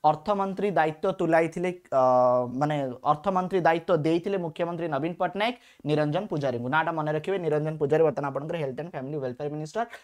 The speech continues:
ଆଡିସନାଲ ଜଜ୍। ଓକେ, ନେକ୍ସଟ ଫ୍ରେଣ୍ଡସ୍, ଆଜି ହେଉଛି ମଙ୍ଗଳବାର, ଠିକ୍ ଅଛି। ଆଉ ଆଜିଠାରୁ ଫ୍ରେଣ୍ଡସ୍, ଆରମ୍ଭ ହେଉଛି ବଜେଟ୍ ଅଧିବେଶନ। ଫ୍ରେଣ୍ଡସ୍, ଆପଣଙ୍କୁ ମୁଁ ଜଣେଇଛି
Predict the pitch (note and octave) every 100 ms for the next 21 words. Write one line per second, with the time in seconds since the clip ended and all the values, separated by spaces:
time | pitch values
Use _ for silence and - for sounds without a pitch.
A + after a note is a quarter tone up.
0 | _ F3+ G3 - C#3 A#2 A2 - - _
1 | _ _ - G3 D#3 _ _ _ D#3 E3+
2 | - - _ _ E3+ F#3+ F3+ - - C3+
3 | C#3+ F3+ F#3 G3 D3+ C#3 C#3+ E3+ C3 F#2
4 | - _ _ _ _ _ _ _ - B2+
5 | D3 C#3 A#2 - _ _ D3 D#3+ - C#3+
6 | C#3+ F3 G#3 F3 D3 C3 C#3 F#3 - _
7 | _ - C#3 E3+ A3 G#3+ F#3+ F#3 F#3 G#3
8 | F#3+ C#3+ C3+ - E3+ E3+ C#3+ A#2+ D3+ C#3
9 | A2 A#2 A#2+ A3+ A#3+ - F#3 G3+ G#3+ G#3+
10 | F#3 D3+ C#3+ F3+ F3